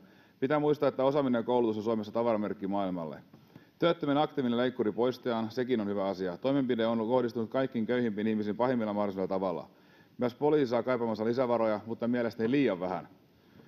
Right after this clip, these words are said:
Toivon totisesti, että hallitus kohdistaa nämä vähäiset lisäresurssit oikein. Kentällä, varsinkin syrjäseudulla, on huutava pula poliiseista.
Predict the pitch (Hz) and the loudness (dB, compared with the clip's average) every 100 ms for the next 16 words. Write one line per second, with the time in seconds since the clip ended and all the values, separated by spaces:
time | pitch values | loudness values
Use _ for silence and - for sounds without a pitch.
0 | - _ - 151 147 151 156 151 - 123 | -20 _ 0 2 4 2 2 2 2 0
1 | 120 131 143 127 120 123 123 113 120 120 | 2 2 2 2 0 0 0 0 0 0
2 | 117 139 139 113 - - 120 131 113 104 | 0 0 -2 -4 -14 -4 0 2 2 0
3 | - 120 123 95 85 69 - - 127 147 | -2 2 2 0 -4 -10 -14 -8 -2 0
4 | 139 127 117 107 131 135 120 107 143 143 | 2 2 2 2 0 0 0 2 2 4
5 | 127 127 120 117 113 - - - - 110 | 4 2 4 2 0 -8 -20 -16 -4 0
6 | 123 156 127 113 98 110 101 107 107 98 | 2 4 4 2 2 2 2 2 0 0
7 | 87 - | -4 -8